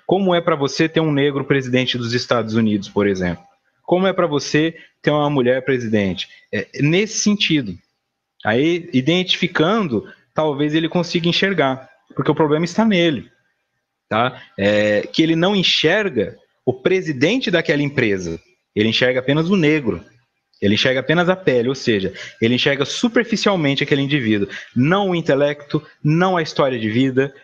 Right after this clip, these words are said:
não a meritocracia, não todo o trabalho que ele teve pra chegar naquele cargo, e aí ele rebaixa e deixa por isso mesmo, que é o que nós vivemos hoje na sociedade. As mulheres ganham menos que os homens,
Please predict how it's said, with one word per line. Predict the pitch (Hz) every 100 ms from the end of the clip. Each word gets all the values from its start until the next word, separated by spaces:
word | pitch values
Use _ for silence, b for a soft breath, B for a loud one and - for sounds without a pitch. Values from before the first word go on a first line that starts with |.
| B
não | 139 170 180
a |
meritocracia, | 160 147 139 - 135 120 117 - 104 92 98 b
não | 120 151 175
todo | 180 175
o | 170
trabalho | 170 147 139 139
que | 131
ele | 127
teve | 123 127 110
pra | 104
chegar | 107 113 104
naquele | 104 98 101
cargo, | 98 - 87 87 92 B B
e | 139
aí | 131
ele | 135
rebaixa | 127 143 127 110 - - 123 B -
e | 135
deixa | 110 110
por | 113 123
isso | 107 -
mesmo, | 120 92 87 - _
que | -
é |
o | 117
que | -
nós | 127 123
vivemos | 123 120 123 113
hoje | 113 104
na | 113
sociedade. | 113 117 - 131 107 95 90 B B
As | 104
mulheres | 117 117 101 98
ganham | 98 104 107
menos | 120 165 190 185
que | -
os | 123 107
homens, | 135 170 180